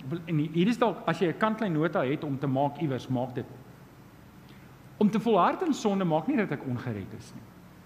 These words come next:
Kan ek dit herhaal? Om te volhard in sonde maak nie dat ek ongered is nie.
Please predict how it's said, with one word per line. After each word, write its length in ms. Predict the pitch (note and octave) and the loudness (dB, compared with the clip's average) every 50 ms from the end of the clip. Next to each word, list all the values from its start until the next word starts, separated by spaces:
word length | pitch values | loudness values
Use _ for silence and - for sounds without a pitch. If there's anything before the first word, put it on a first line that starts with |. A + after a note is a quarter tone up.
| - - - - - - - - - - - - - - - - - - - - - - - - - - - - - - | -20 -20 -20 -20 -20 -20 -20 -20 -20 -20 -20 -20 -20 -20 -20 -20 -20 -20 -20 -20 -20 -20 -20 -20 -20 -20 -20 -20 -16 -4
Kan 100 | - D3+ | -2 -2
ek 40 | D3 | 0
dit 80 | E3+ D#3+ | 2 2
herhaal? 300 | E3 E3+ F3+ D3+ F#2+ F2+ - - - - - - - - - - - - - - - - - - - - - - - - - - - - - - - - | 2 2 2 0 -2 -6 -10 -16 -18 -20 -20 -20 -20 -20 -20 -20 -20 -20 -20 -20 -20 -20 -20 -20 -20 -20 -20 -20 -20 -20 -20 -20 -20 -20 -20 -20 -10 0
Om 160 | - G#3+ G#3 G#3 | 2 4 4 4
te 100 | A3 G#3 | 2 0
volhard 580 | - A#3 G3 D3+ B2+ D#3+ A#3 F4+ - - - - - - - - - - - - - - - - | 2 2 4 4 6 4 4 2 0 -8 -14 -16 -18 -20 -20 -20 -20 -20 -20 -20 -18 -6 -2 0
in 120 | E3+ D3 | 0 0
sonde 600 | - - - A#3+ G#3+ F#3 D3+ A#2 G#2 G2+ G#2+ C3 C3+ - - - - - - - - - - - - - - - - - - | 0 -2 0 0 2 2 0 0 -2 -4 -8 -10 -12 -16 -18 -20 -20 -20 -20 -20 -20 -20 -20 -20 -20 -20 -20 -20 -20 -16 -4
maak 380 | - C3+ D3+ D3 D#3+ E3+ E3+ - | 0 4 6 6 6 6 4 0
nie 100 | C#4 D4+ | 0 0
dat 140 | A#3+ - F3+ | 0 0 -2
ek 160 | D3 - - | -4 -4 -2
ongered 500 | C#3+ C3+ B2+ C3 B2 A2 G2 F2+ F2 - | -2 -2 -2 -4 -6 -8 -8 -8 -10 -12
is 200 | A2 - - - | -16 -16 -16 -18
nie. 160 | - - | -18 -18